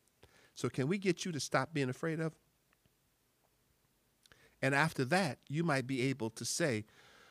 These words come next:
"If I'm not that afraid or that tight or that compressed and constrained, maybe I can start asking other people."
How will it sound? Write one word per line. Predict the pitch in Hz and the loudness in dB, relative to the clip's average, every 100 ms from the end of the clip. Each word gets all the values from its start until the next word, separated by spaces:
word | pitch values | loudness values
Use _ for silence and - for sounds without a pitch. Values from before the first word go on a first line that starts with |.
| - _ _ _ _ _ _ _ | -20 _ _ _ _ _ _ _
"If | 127 | 0
I'm | 131 202 | 2 2
not | 175 147 | 2 2
that | 139 127 | 2 2
afraid | - - 139 123 113 - | 0 0 2 4 0 0
or | 110 | 0
that | 120 127 - | 2 -2 -4
tight | - 143 95 - 113 | -2 0 0 -4 -4
or | 107 | 0
that | 127 127 - | 0 -2 -4
compressed | 101 - - 147 107 - | -8 -6 0 2 2 -4
and | 101 101 | -6 -6
constrained, | 101 90 - 139 131 98 87 | -6 -6 -2 0 0 0 0
maybe | 131 175 135 | 0 0 0
I | 127 | -2
can | - 117 | -2 -6
start | - 127 117 - _ | 0 2 0 -2 _
asking | 123 127 - 117 131 | 0 0 -4 -4 -2
other | 160 151 | -2 -2
people." | - 98 80 - | -6 -8 -8 -14